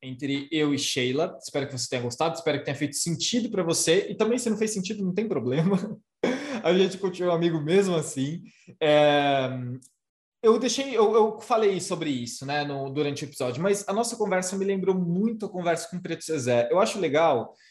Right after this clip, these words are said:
você que tá ouvindo e tá interessado em continuar a, a ouvir o nosso podcast, e se você ainda não ouviu, claro, dá uma olhada no episódio com o Preto Zezé. A gente falou muito sobre isso, a gente falou muito sobre,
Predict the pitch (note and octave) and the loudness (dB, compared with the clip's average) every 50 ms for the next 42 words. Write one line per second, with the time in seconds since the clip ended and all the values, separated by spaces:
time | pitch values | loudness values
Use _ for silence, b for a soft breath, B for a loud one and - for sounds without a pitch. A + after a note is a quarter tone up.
0 | b b b b - B2 B2+ B2 - D#3 D3+ - B2+ A#2+ A#2 A2+ A2+ A2 A2 A2 | b b b b -10 -8 -6 -4 -4 -4 -4 -2 0 0 0 0 -2 -4 -2 -4
1 | A#2+ A2 - - E3 E3+ - - - A#2 - - - C#3+ C#3 C3 A2 A2 A2+ A2 | -4 -4 -2 0 0 0 0 -2 -4 -4 -4 -2 0 2 2 2 0 -2 -6 -8
2 | - A#2 A#2 - - A2+ A2+ A2+ A2+ A2+ G#2+ G#2 - - - A2+ G#2+ G#2+ G#2 G2+ | -8 -10 -10 -10 -8 -6 -2 0 0 0 0 -2 -4 -6 -6 -4 -4 -4 -4 -4
3 | G2+ F#2+ - - A#2+ B2 A#2+ A#2 A#2+ D3 F3+ D#3+ C3 A2+ C3 C3 - - - B2+ | -4 -4 -2 0 0 0 0 0 0 2 2 2 2 2 -2 -2 -4 -6 -6 -8
4 | B2+ A#2+ - - D#3+ D#3+ C#3+ B2+ A#2 - - - - b b b b b b b | -8 -8 -2 2 4 4 4 4 2 0 -6 -10 -12 b b b b b b b
5 | b b - F3+ D#3 - F#3 F3+ D#3+ - D#3+ C#3 C3 C3 C3 B2+ A#2 C#3 D3 D3 | b b -4 -4 -2 -2 0 0 0 0 0 0 2 0 0 0 0 0 -2 0
6 | - E3 E3 F3 D3+ C#3 C3+ - - - D#3+ F#3+ A3+ B3+ A#3+ G3+ G3 F#3+ F#3+ G3 | 2 2 4 4 4 2 0 -4 -4 0 0 2 2 4 4 4 4 4 2 2
7 | F#3 F3+ F#3 F3+ - - D#3+ D#3+ D#3 - - - F#3 G3 G3+ G3 F3+ F3+ F3 E3+ | 0 -2 -4 -4 -2 -2 -4 -4 -4 -10 -10 -8 -6 -6 -4 -4 -6 -6 -6 -6
8 | - - D3+ C#3 A#2+ A#2 B2 A#2 A2+ A#2 D3+ D#3 - - F3+ G3 G3 F#3 E3 D#3+ | -6 -4 -2 -2 0 2 2 2 2 0 -4 -6 -6 -4 -2 0 0 2 4 4
9 | F#3 G3+ G3 F#3 - - - B2+ A2 G#2+ G#2+ G#2+ - - - A#2+ B2 - - E3+ | 4 4 4 2 0 -2 -4 -4 -4 -6 -8 -12 -14 -12 -10 -10 -8 -6 -4 -2
10 | F3 E3+ E3 D#3+ E3+ F3+ F#3 F#3 F3+ - - - D3+ C3+ B2+ C#3 C3 C3 B2+ B2 | -2 0 0 2 4 4 4 2 2 0 -2 0 0 0 2 2 2 2 2 0
11 | - | -4